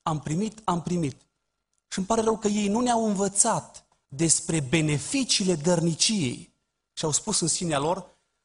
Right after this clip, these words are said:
„Lasă că asta e pentru noi, că e mai ferice să dai decât să primești.” Și ne-au ținut pe noi așa, în latura aceasta,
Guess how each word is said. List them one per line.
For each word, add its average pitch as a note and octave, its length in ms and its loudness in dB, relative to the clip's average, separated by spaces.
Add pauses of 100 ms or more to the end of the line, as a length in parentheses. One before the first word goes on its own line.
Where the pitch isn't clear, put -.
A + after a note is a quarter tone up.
„Lasă E3+ 240 -2
că E3 100 -6
asta D#3 180 -2
e C#3+ 40 -2
pentru C3+ 340 -2
noi, C3+ 220 2
că - 120 -6
e C3 80 0
mai C3 220 0
ferice E3+ 460 2
să F3+ 200 4
dai D3+ 640 2 (380)
decât B2+ 320 -4
să - 160 0
primești.” - 720 -4 (500)
Și - 140 -4
ne-au G3+ 160 2
ținut A#3 300 0
pe - 80 0
noi G#3+ 180 4
așa, E3 600 0 (560)
în C#3+ 120 -2
latura D3+ 340 2
aceasta, D#3+ 680 0